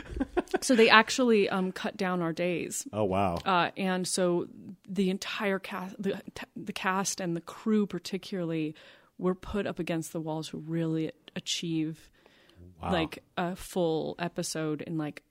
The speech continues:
Speaker 1: way limited amount of days. So that, that puts a lot, that puts a push on everybody.
Speaker 2: So you gotta come correct then.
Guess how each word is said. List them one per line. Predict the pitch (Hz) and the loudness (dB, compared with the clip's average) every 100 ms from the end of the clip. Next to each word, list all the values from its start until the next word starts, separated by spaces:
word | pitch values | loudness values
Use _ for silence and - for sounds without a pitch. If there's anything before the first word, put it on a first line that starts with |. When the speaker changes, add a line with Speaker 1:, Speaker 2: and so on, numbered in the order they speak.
| - | -10
Speaker 1:
way | 185 160 180 175 170 160 | -8 -2 4 4 4 2
limited | 151 151 143 147 | 0 0 -2 -2
amount | 143 135 143 | -4 -4 -6
of | |
days. | - 87 85 - - | -6 -8 -8 -10 -8
So | - 170 156 - | -2 0 -2 0
that, | 202 - 220 | 0 2 0
that | 233 | -2
puts | - 254 | -2 -4
a | 247 | -2
lot, | 208 185 - | -2 -4 -4
that | 220 | -6
puts | 269 - | -6 -10
a | |
push | - 202 160 | -6 -6 -6
on | 143 | -8
everybody. | - - - - - - _ - - | -8 -10 -10 -10 -12 -18 _ -20 -14
Speaker 2:
So | - 113 | 4 6
you | 113 120 | 8 8
gotta | 156 113 | 8 8
come | 113 98 | 4 0
correct | 90 104 123 | 2 0 0
then. | 73 69 | -8 -10